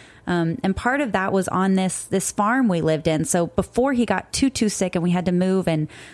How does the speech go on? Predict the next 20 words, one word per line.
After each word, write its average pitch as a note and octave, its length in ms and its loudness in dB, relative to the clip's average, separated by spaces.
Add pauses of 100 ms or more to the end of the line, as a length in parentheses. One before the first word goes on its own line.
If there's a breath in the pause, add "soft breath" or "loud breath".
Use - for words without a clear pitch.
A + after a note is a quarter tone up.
uh, F3 140 0
be F3+ 120 0
closer F3+ 360 -2
to F3 80 -4
family, B3+ 400 2
we F3+ 120 2
lived F#3+ 240 0
on F3+ 120 0
this F3 240 0
amazing F#3 720 2
property. D3 560 -2
It F3 120 0
was E3 340 -2 (760 loud breath)
a - 60 -6
hundred A3 360 2
acres E3 680 0
out F#3 180 -2
in F#3+ 100 2
the F3+ 80 2
woods. D#3+ 720 0